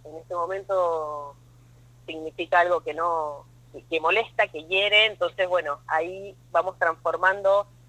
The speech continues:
que a veces se nos hace largo, te digo, porque somos muchas, muchas opiniones, muchas, este, eh, cuestiones que, ideológicas, que si bien coincidimos en un montón de cosas, también hay cosas que, que no. Entonces, bueno,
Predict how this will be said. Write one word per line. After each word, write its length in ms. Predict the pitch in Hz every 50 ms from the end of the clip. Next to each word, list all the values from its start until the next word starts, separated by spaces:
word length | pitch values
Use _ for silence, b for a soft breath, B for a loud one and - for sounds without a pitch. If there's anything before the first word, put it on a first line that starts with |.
| - - -
que 80 | 277
a 40 | 277
veces 180 | 233 262 277 -
se 100 | 247 214
nos 140 | 208 190
hace 200 | 233 226 - 247
largo, 320 | 226 208 170 151 151 147 143
te 120 | - 151
digo, 180 | 147 143 143 139
porque 240 | - 139 147 139 -
somos 220 | 190 208 220 220
muchas, 460 | - 247 247 240 - 254 233 233 240 - - -
muchas 320 | 202 220 - 262 220 -
opiniones, 540 | 214 - 196 185 185 196 196 190 190 190 190
muchas, 380 | 190 185 185 - 196 180 185 - - - - - - - - - - - -
este, 840 | 180 180 - - - 175 165 165 160 160 160 160 156 151 151 143
eh, 920 | 139 135 - - - - - - - - - - - - - - 131 131 120 113 - - - - 90 95 - -
cuestiones 400 | 151 - - - 180 190 208 -
que, 120 | 160 131 - - - - - -
ideológicas, 720 | - 165 151 151 160 190 240 269 - - 214 - 170 143 -
que 140 | - 143 131 -
si 80 | - 143
bien 160 | 151 156 156
coincidimos 460 | 160 156 147 - 151 156 160 160 156
en 60 | 147 143
un 40 | 147
montón 260 | 143 143 143 151 147
de 100 | 156 160
cosas, 280 | - 180 175 - 202 - -
también 340 | - 147 151 156 160 160 156 -
hay 160 | - 156 143
cosas 340 | - - 151 151 - 170 - - -
que, 240 | 156 147 135 127 131 - - - - -
que 300 | - - - 131 127 127 - - - - - - - - - - - 190
no. 180 | 240 190 - - - - - -
Entonces, 400 | 135 - - 151 156 - 180 170
bueno, 300 | 175 180 160 143 135 120